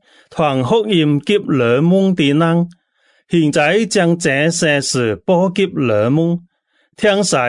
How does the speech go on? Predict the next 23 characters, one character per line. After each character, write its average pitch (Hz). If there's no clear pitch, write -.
也 151
愿 127
意 196
详 120
细 -
拆 -
开 120
这 113
些 120
事。 101
所 190
以 170
要 202
约 208
束 214
人 127
们 180
的 151
心， 120
更 156
新 202
自 120
守， 117